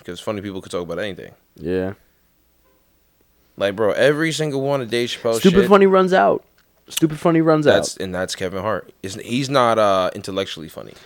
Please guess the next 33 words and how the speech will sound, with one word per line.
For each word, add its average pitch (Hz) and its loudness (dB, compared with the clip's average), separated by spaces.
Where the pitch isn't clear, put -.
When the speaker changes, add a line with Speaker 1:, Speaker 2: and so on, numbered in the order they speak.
Speaker 2:
No. - -20
Speaker 1:
Like, 107 -2
Dave 143 4
Chappelle 165 2
shit 170 -2
will 113 0
have 107 -2
you 98 -12
fucked 90 -8
up 69 -6
sometimes. - -14
Speaker 2:
Yeah. 90 -2
Speaker 1:
Cat 131 4
Williams 160 0
shit, 180 -2
on 117 2
a 104 0
different 127 -4
level, 156 2
will 120 4
have 107 0
you 95 -14
fucked 90 -6
up 92 -4
'cause 95 -12
you 110 -8
didn't 110 -6
even 95 -8
think 101 -10
about 87 -8
it - -10
like 76 -10
that. - -10